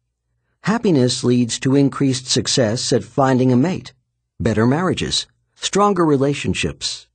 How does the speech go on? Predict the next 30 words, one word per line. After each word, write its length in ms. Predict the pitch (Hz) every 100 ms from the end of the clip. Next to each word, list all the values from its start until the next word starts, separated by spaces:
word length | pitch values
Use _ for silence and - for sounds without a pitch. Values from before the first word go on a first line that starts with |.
| -
better 340 | 98 110 110 101
physical 500 | 135 131 127 117 120
and 140 | 123
mental 320 | 147 170 131 101
health, 320 | 85 71 - _ _ _ _ _ -
and 160 | 143
a 60 | 147
longer 420 | 147 190 196 160
life, 540 | 123 123 110 65 - _ _ _ _ -
up 160 | 101
to 100 | 101
ten 300 | 95 139 156
years 400 | 120 117 180 180
longer. 420 | 127 85 71 73 _ _ _ _ _ _ _ _ _ _ -
It 160 | 135
increases 580 | 165 170 156 127 131 110
creativity, 840 | - 143 107 95 143 95 - 214 - _ _ -
cognitive 580 | 147 143 135 127 113 95
abilities, 720 | 90 107 101 143 196 - - _
and 180 | - 147
resilience. 720 | 147 127 196 202 - - - _ _ _ _ _ _ _ _ _
Happy 340 | 247 254 196
people 480 | 104 135 - 87 - _ _ 143
are 140 | 143
also 340 | 175 170 147
far 320 | 131 - 180 190
more 260 | 170 156
successful 760 | 143 127 - 160 147 - 139 117
at 100 | 110
work 400 | 139 165 -